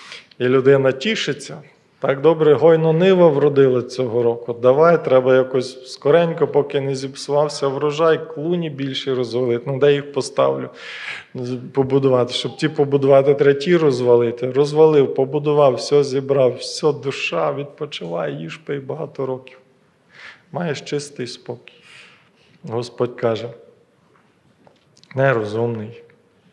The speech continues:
Ти не знаєш, що ночі цієї все скінчиться. Кому це все лишиться?" Нерозумний. І знаєте, ну ми,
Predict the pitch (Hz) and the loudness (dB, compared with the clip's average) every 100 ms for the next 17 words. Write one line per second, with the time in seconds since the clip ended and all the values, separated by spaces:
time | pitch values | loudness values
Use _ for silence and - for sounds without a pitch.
0 | _ _ _ _ _ _ _ _ _ _ | _ _ _ _ _ _ _ _ _ _
1 | 147 127 120 110 135 139 123 - 117 120 | -2 0 0 2 4 4 2 -2 -4 -2
2 | 131 127 120 131 120 110 - 127 120 - | -2 -4 -8 -4 -2 -4 -6 -8 -8 -12
3 | 120 113 - - - _ _ _ _ _ | -14 -14 -18 -20 -20 _ _ _ _ _
4 | _ _ _ _ _ _ _ _ - 127 | _ _ _ _ _ _ _ _ -10 -8
5 | 127 143 123 - 120 123 - - - - | -6 -8 -10 -6 -6 -6 -12 -18 -20 -20
6 | _ _ _ _ _ _ _ _ _ _ | _ _ _ _ _ _ _ _ _ _
7 | _ _ _ - 160 160 151 196 135 117 | _ _ _ -4 -2 -2 -4 -4 -4 -8
8 | - - - - - - - - - - | -12 -20 -20 -20 -18 -16 -12 -12 -12 -4
9 | 131 180 220 202 170 196 196 208 208 175 | 0 2 2 2 2 4 4 4 4 2